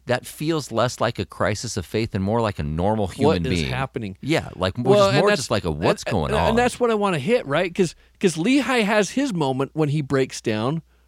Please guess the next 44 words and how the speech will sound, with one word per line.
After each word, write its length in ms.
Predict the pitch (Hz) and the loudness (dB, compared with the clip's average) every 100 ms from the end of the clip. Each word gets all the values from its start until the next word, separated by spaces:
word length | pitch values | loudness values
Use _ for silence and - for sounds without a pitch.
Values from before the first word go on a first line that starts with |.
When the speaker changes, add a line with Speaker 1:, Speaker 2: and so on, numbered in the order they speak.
| _ _ | _ _
Speaker 2:
when 200 | 170 180 | 2 2
the 60 | 143 | 2
bows 360 | 175 214 190 | 4 6 6
are 60 | 156 | 4
broken, 340 | 151 139 156 | 2 2 2
and 80 | 143 | 2
I've 140 | 160 | 0
just, 160 | 185 170 | -2 -4
I 300 | 156 - 175 | -2 0 0
just 220 | 233 220 165 | 2 0 2
led 160 | 156 | 2
my 120 | 143 | 2
family 440 | 127 156 151 151 147 | -2 -2 0 2 0
out 160 | 143 | 0
here, 300 | 139 160 156 147 | 0 2 2 0
and 160 | 135 | -2
where's 300 | 131 185 220 | 4 4 4
the 120 | - 202 | 0 -4
support 480 | 180 - 220 180 | -2 0 2 2
from 200 | - 147 | 0 -4
God 480 | 131 139 139 117 104 - _ _ _ _ _ _ _ _ _ _ _ _ _ - | 0 2 4 2 -2 -10 _ _ _ _ _ _ _ _ _ _ _ _ _ 0
that, 200 | 170 135 | 0 0
that's 280 | 156 135 | -6 -4
gonna 180 | - 160 | 0 0
sustain 540 | 143 139 - 151 165 139 | 0 -4 -6 -2 0 0
us? 180 | 123 | 0
We're 160 | 139 196 | 0 0
dead. 360 | 151 156 170 120 117 | 2 2 2 2 0
I 80 | 208 | 0
just 240 | 220 - | 0 -6
killed 320 | - 185 165 | -2 0 0
my 140 | 139 117 | -2 -4
family. 560 | - 143 107 87 98 _ _ _ _ | -4 -2 -2 -4 -8 _ _ _ _
And 160 | 175 165 | -2 0
he's 260 | 151 262 202 | 2 2 2
going 320 | 185 165 143 | 0 0 0
through 200 | - 131 | -4 -4
his 180 | 120 - | -4 -6
crisis. 520 | - 78 - 147 165 | -8 -8 -6 -6 -6
Sariah's 540 | - 151 165 226 180 | -4 -2 0 2 2
going 260 | - 135 120 | 0 -2 -4
through 200 | - 120 | -6 -12
her 120 | 101 | -12
crisis. 560 | - 78 87 - 170 | -10 -8 -6 -6 -8